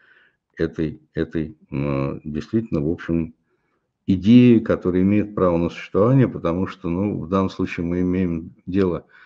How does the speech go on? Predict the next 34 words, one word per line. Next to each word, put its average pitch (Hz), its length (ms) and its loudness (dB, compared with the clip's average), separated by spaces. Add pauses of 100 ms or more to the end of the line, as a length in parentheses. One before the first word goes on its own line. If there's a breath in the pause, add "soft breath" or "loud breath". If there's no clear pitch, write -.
(260 soft breath)
с - 140 -20
террористом 98 680 2
номер 87 280 -2
один, 123 360 2
и 95 120 -2
почему, 92 340 -4
если 87 280 -2
террориста 90 640 -4
номер 85 320 -2
один 87 360 -4 (440 soft breath)
предыдущего, 92 800 -2
Усаму 85 460 -4
бен 82 240 -6
Ладена, 82 420 -4 (560 soft breath)
ликвидировали, 92 800 2
почему 92 380 -4
нельзя 92 340 0
это 82 160 -6
сделать 90 420 -4
с - 160 -20
террористом 85 640 -4
номер 80 260 -4
один 87 240 -2
сегодняшним? 76 720 -8 (600 soft breath)
Я 87 200 2
считаю, 85 320 -2
что - 160 -4
можно 90 380 2
и 95 60 2
нужно, 131 380 2
но, 123 380 0
опять-таки, 98 600 -6
всё - 220 -4
упирается, 90 720 -6